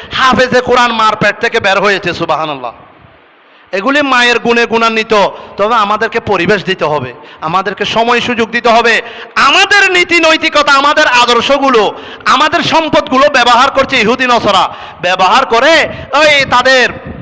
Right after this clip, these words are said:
সুন্দর সুন্দর নারীগুলোকে বিবাহ দিচ্ছে, ইহুদি ন-, নসরার ওই মেয়েগুলোকে বে-, বিবাহ দিচ্ছে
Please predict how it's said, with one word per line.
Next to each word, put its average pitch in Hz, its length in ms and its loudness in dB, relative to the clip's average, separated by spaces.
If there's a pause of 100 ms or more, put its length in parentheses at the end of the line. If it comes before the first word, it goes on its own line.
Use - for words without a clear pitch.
(160)
সুন্দর 262 340 0
সুন্দর 240 340 0
নারীগুলোকে 220 640 0
বিবাহ 202 360 2
দিচ্ছে, 202 480 -4 (360)
ইহুদি 196 480 0
ন-, 214 240 0
নসরার 208 480 0 (400)
ওই 214 260 0 (680)
মেয়েগুলোকে 220 680 0
বে-, 214 180 -2
বিবাহ 208 380 0
দিচ্ছে 214 420 -4